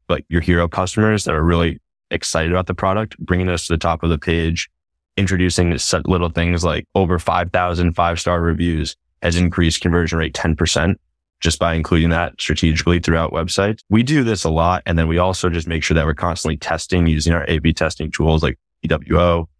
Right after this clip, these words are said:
watching the recordings using our tools like Hotjar, and just trying a lot of different theses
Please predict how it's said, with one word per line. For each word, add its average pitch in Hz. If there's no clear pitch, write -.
watching 85
the 82
recordings 82
using 78
our 78
tools 82
like 73
Hotjar, 92
and 90
just 85
trying 104
a 110
lot 85
of 80
different -
theses 71